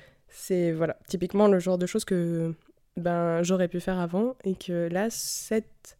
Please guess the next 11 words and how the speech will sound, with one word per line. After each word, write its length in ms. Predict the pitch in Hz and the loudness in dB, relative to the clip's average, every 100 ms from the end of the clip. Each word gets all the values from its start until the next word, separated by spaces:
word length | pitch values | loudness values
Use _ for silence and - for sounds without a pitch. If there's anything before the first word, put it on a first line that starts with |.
| _ | _
occasion 440 | 202 - 190 190 208 | -6 0 0 0 -2
de 140 | 196 | -4
tristesse-là, 760 | 190 190 - 180 175 - 196 240 480 _ - | -4 -8 -6 -6 -6 -4 -4 -4 -10 _ -10
que 140 | 202 | -6
j'ai 120 | 185 | -4
vécue 520 | 175 175 - 196 208 | -4 -6 -8 -6 -4
et 80 | 190 | -4
que 120 | 180 | -4
je 120 | 170 170 | -4 -4
vis 160 | 180 | -6
encore, 380 | 175 - 202 - | -10 -8 -12 -12